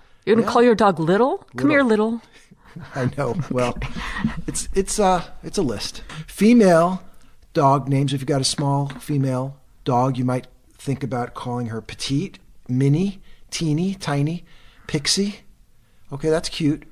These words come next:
Speaker 2: Elf, Shrimp, Krill, Krill, Munchkin, that's cute. Cupcake, I like that. Demi, Baby, a lot of little dogs end up getting called Baby. Teensy,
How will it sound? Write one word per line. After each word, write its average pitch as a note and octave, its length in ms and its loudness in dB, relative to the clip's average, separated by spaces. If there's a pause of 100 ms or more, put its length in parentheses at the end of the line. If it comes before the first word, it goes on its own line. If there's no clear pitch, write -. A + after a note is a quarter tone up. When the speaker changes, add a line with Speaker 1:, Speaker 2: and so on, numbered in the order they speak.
(220)
Speaker 2:
Elf, C#3+ 460 -2 (840)
Shrimp, D#3+ 440 -2 (1400)
Krill, F3+ 540 2 (600)
Krill, E4 560 2 (640)
Munchkin, E3+ 480 0
that's E3+ 180 -4
cute. E3 300 -4
Cupcake, F3 640 -4
I C#3+ 60 -6
like D3 200 -2
that. D3+ 260 -4
Demi, E3 460 0 (400)
Baby, D3+ 500 4 (240)
a - 60 -8
lot B2+ 160 0
of A#2 120 -4
little B2 220 -4
dogs A#2+ 320 -6
end A#2+ 140 -6
up G#2+ 100 -10
getting A#2 320 -6
called A#2 320 -10
Baby. A#2+ 460 -6 (640)
Teensy, F3 580 -2